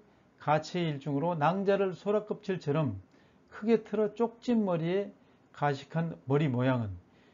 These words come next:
일 번 조진머리, 이 번 첩지머리, 삼 번 따은머리, 사 번 새약머리. 조진머리에 대한 설명입니다. 대궐에서 하는 머리 모양 중 가장 약식 머리인데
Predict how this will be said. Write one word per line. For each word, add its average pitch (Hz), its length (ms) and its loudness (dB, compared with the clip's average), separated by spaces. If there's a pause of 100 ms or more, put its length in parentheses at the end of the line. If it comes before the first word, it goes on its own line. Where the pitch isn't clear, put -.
(320)
일 151 200 2
번 165 220 2
조진머리, 139 840 0
이 170 80 0
번 175 180 -2
첩지머리, 143 540 -2 (140)
삼 143 260 -6
번 139 160 -4
따은머리, 170 640 -2 (400)
사 123 260 -4
번 139 180 0
새약머리. 139 600 -2 (2750)
조진머리에 233 680 10
대한 214 260 8
설명입니다. 156 720 -4 (540)
대궐에서 220 920 6 (520)
하는 190 260 -2
머리 170 160 0
모양 170 280 -2
중 143 60 -4
가장 160 360 -2
약식 135 360 -2
머리인데 139 600 -2